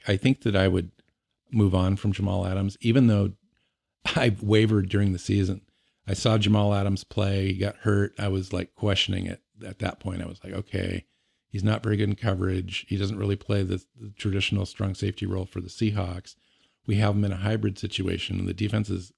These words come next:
is really designed around people being in specific spots and knowing where everyone's gonna be all the time, kind of a disciplined defense. And then he came on and did, he provided all those sacks when we really needed him. And I was like, "Yeah, there's just no way that we could let him go."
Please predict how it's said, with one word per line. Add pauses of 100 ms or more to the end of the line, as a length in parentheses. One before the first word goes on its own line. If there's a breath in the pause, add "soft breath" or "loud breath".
(160)
is (400)
really
designed
around
people
being
in
specific
spots (100)
and
knowing
where (180)
everyone's
gonna
be
all
the
time, (100)
kind
of
a
disciplined
defense. (720)
And
then
he
came
on
and
did,
he (280)
provided
all
those
sacks
when
we
really
needed
him.
And
I
was
like,
"Yeah,
there's
just
no
way
that
we
could
let
him
go."